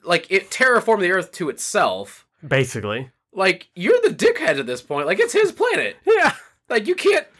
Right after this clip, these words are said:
Speaker 1: like, you're
Speaker 2: Yeah.
Speaker 1: not gonna turn the planet
Speaker 2: Also,
Speaker 1: around.
Speaker 2: did they not think they could just live with the Mothra tribe either? Like, they
Speaker 1: Yeah,
Speaker 2: clearly
Speaker 1: like,
Speaker 2: have been
Speaker 1: there's no
Speaker 2: living with them this
Speaker 1: society.
Speaker 2: whole time. Like, they said, Hey, don't fucking try and fight this. We know it ain't gonna work.
Speaker 1: I, I
Speaker 2: We've
Speaker 1: would,
Speaker 2: just
Speaker 1: I would
Speaker 2: been
Speaker 1: understand
Speaker 2: coexisting.
Speaker 1: the,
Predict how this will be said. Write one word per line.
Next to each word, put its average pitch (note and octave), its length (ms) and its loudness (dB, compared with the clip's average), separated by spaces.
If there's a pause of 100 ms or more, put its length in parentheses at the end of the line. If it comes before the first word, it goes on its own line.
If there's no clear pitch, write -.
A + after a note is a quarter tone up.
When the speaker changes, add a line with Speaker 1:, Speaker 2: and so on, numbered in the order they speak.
(120)
Speaker 1:
like, A#3 100 0
you're C4+ 80 -2
Speaker 2:
Yeah. D4 60 6
Speaker 1:
not - 100 4
gonna F#4 100 -4
turn A#3+ 200 0
the A3 80 -2
planet - 260 2
Speaker 2:
Also, A3 160 6
Speaker 1:
around. C3+ 320 -2
Speaker 2:
did G#3+ 140 2
they A#3 120 6
not A#3 320 2
think F#3+ 240 0
they F#3 100 -2
could D#3 140 -4
just C3 200 -6
live A2 300 -6
with B2+ 200 -8
the G#2 340 -6
Mothra G#2 420 -8
tribe B2 280 -4
either? A#2 320 -4
Like, A#2+ 220 -4
they A#2 140 -8
Speaker 1:
Yeah, A2 60 -12
Speaker 2:
clearly D3 320 0
Speaker 1:
like, G3+ 180 4
Speaker 2:
have E3 120 4
been E3 120 2
Speaker 1:
there's F3+ 100 4
no A3+ 60 4
Speaker 2:
living B3 160 4
with G#3 120 4
them G3+ 140 4
this - 120 2
Speaker 1:
society. - 60 0
Speaker 2:
whole G3+ 120 4 (160)
time. F#3+ 100 -2
Like, E3 180 0
they B3+ 180 2
said, B3+ 260 0
Hey, D#3+ 260 -2 (260)
don't D3 240 2
fucking F3 300 0
try F#3 180 4
and F3+ 100 -2
fight G#3 240 0
this. B2+ 300 0
We A2+ 180 -6
know B2 220 0
it D3+ 60 0
ain't E3 140 -4
gonna F#3 140 -2
work. F#3+ 160 0
Speaker 1:
I, F#3 160 2
I A3 180 2
Speaker 2:
We've C#4 80 -2
Speaker 1:
would, C#4 100 0
Speaker 2:
just G#3 120 2
Speaker 1:
I - 40 2
would - 100 4
Speaker 2:
been C4 100 0
Speaker 1:
understand A3+ 420 4
Speaker 2:
coexisting. D#3+ 240 -2 (160)
Speaker 1:
the, E3 220 4